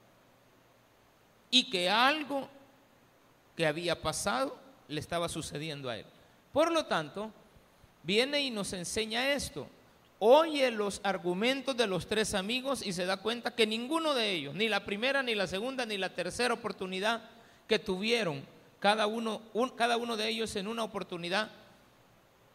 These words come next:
podría llegar a la conclusión de lo que él estaba pasando. Él esperaba que sus amigos tuvieran razón.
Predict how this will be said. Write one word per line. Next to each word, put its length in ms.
podría 560
llegar 460
a 40
la 160
conclusión 800
de 100
lo 120
que 100
él 80
estaba 320
pasando. 360
Él 100
esperaba 800
que 100
sus 200
amigos 360
tuvieran 400
razón. 380